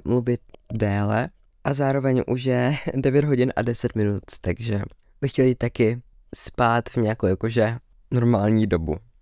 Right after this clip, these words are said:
No, to byl úvod, no a teďka už pojďme vlastně k té epizodě. A tato epizoda teda bude o tom, jak být pozitivní, jak už jste si mohli přečíst na-, z názvu, ještě jako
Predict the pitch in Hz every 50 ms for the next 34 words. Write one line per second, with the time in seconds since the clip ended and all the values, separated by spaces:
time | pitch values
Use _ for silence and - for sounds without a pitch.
0 | _ _ 160 165 143 101 - - - _ - _ _ - 165 156 165 143 - 107
1 | 110 107 110 113 127 165 226 - _ - - 156 139 127 131 127 123 127 123 120
2 | - 123 113 - - 123 127 123 - - - - 113 110 - - 120 117 117 117
3 | 113 113 117 - - - 117 117 107 101 98 80 - _ _ _ - 85 85 -
4 | - - - - _ _ _ _ - 117 113 - - 107 - - 107 113 113 127
5 | 139 160 208 - _ _ _ _ - - 120 120 120 120 120 120 117 117 117 113
6 | 113 113 120 123 - - _ - _ _ _ - - - 98 117 123 123 127 131
7 | 127 127 123 - 127 123 123 127 123 127 123 123 120 120 120 127 - - 120 120
8 | - - 120 117 120 117 113 113 123 113 117 - - - - - - - - 110
9 | 120 117 113 - - - 127 131 120 120 - - 110 110 - 113 107 98 98 95
10 | - 117 - - 98 98 - - 90 110 113 104 98 - - - 110 117 117 113
11 | 117 113 101 95 98 - - 117 120 107 95 104 117 127 127 143 139 - - 120
12 | 113 - - 110 104 120